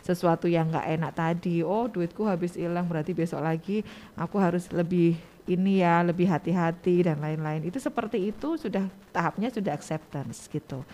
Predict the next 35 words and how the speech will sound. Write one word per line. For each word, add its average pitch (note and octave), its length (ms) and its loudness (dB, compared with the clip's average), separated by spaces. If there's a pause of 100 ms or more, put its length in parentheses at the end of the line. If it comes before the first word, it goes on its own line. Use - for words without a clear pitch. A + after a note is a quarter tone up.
(360)
Harapannya F#3 560 4
kita A#3+ 180 0
semua A#3+ 320 0
bisa A3 220 2
sampai F3 320 0
tahap E3+ 320 0
itu, G3 340 0
tapi G3 380 0
ya F#3 160 6 (340)
harus F3+ 220 6
disadari F#3 560 6
kita G#3 240 4
manusia F#3+ 640 6
ya. F3 400 4 (260)
Jadi F3+ 220 2
kadang F3 320 2
kalau, E3+ 240 2
kalau E3+ 260 2
masih E3 380 0
kita E3+ 320 -2
kadang E3 240 -2
ada E3+ 240 0
marahnya E3+ 400 4
ya E3+ 160 6
wajar. F#3+ 320 2
Semua B3+ 340 2
yang D4 140 0
saya B3 240 4
bilang G#3 240 6
tadi G#3 240 2
itu D#4+ 80 2
sebenarnya G3+ 400 2
emosi G3 400 4
yang F3 160 4
wajar. E3+ 480 0